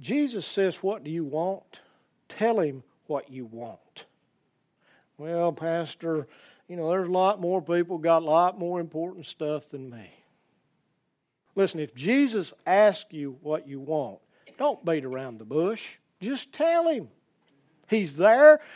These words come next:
to, i-, if he comes and he asks, he's there to meet a need. And if we just admit that need, it just cuts to the chase. Amen?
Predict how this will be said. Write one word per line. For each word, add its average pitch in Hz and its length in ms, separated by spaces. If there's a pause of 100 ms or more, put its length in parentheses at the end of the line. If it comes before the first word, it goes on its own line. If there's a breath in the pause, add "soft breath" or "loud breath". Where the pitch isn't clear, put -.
(140 loud breath)
to, 214 140
i-, - 260
if 185 280
he 220 100
comes 277 460
and 226 80
he 208 140
asks, 247 240
he's 208 200
there 214 220
to 190 80
meet 196 200
a 190 40
need. 151 380 (460)
And 170 80
if 156 60
we 277 140
just 311 200 (640 loud breath)
admit 196 480
that 175 240
need, 214 600 (1600)
it 226 160
just 254 260
cuts 247 360
to - 100
the 170 80
chase. 233 480
Amen? 240 420